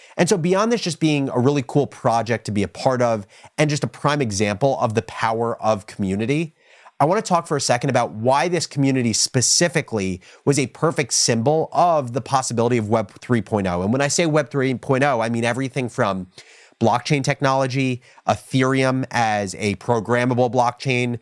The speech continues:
and the idea of tokens, which you can offer through Ethereum. So let me talk about why this project was special. First reason, it made the invaluable accessible.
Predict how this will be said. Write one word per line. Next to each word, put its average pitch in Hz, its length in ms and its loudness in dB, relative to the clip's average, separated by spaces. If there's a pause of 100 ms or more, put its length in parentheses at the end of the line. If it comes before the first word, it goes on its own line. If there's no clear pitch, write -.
(200)
and 147 140 2
the 151 60 2
idea 123 160 2
of 98 80 -4
tokens, 139 480 -2
which 120 160 -2
you 113 40 -10
can 120 140 0
offer 120 380 -2
through 127 320 0
Ethereum. 127 600 0 (360)
So - 120 0
let 165 60 2
me 185 80 0
talk 180 180 0
about 139 340 0 (120)
why 127 400 0
this 131 180 -2
project 107 400 -2
was 95 120 -4
special. - 440 -4 (920)
First 175 320 0
reason, 90 380 -4 (500)
it 160 80 4
made 147 580 0
the 131 220 0
invaluable 110 840 0
accessible. - 760 -2